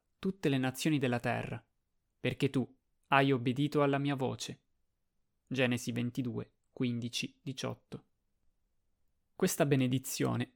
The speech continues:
non avviene per automatismo. Avviene divenendo discepoli di Cristo Gesù, lasciandosi battezzare nel nome del Padre e del Figlio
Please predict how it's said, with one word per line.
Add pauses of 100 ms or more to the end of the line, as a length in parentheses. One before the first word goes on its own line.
(180)
non
avviene
per
automatismo. (960)
Avviene
divenendo
discepoli
di
Cristo
Gesù, (680)
lasciandosi
battezzare
nel
nome
del
Padre (120)
e
del
Figlio